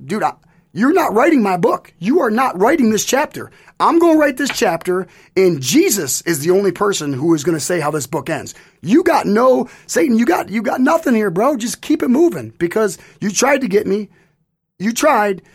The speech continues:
Um, you didn't. I'm still standing right here, and, and I'm writing, I'm writing more and more chapters,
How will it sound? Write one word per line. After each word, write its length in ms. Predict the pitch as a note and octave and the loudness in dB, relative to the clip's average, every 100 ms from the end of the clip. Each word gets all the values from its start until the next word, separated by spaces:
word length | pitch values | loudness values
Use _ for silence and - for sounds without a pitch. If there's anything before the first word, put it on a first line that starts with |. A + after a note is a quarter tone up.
| _ - | _ -6
Um, 320 | D#3 E3+ - C3 | -2 -2 -4 -2
you 120 | A3+ | 0
didn't. 340 | A#3+ G#3+ G3+ - | 0 0 -2 -2
I'm 180 | G3+ | -2
still 260 | C4+ - C#4+ | 0 0 0
standing 540 | - C4 C#4 C4 A#3+ | 0 0 4 4 4
right 180 | A3 D4 | 2 2
here, 320 | A3+ C#4+ D4+ - - | 0 0 -2 -6 -4
and, 220 | F#3+ F#3+ | 0 0
and 120 | F3+ F#3 | 0 0
I'm 160 | B3+ | 2
writing, 300 | A#3 G3+ F#3+ - _ - | 2 2 -2 -6 _ -8
I'm 200 | F3 G#3 | -4 0
writing 240 | A3 G3 E3+ | 0 2 2
more 280 | G3 A3+ | 4 4
and 120 | A3+ G#3 | 4 4
more 160 | G#3+ | 2
chapters, 520 | G3+ G#3 - D3+ D3+ | 0 -2 -2 -6 -8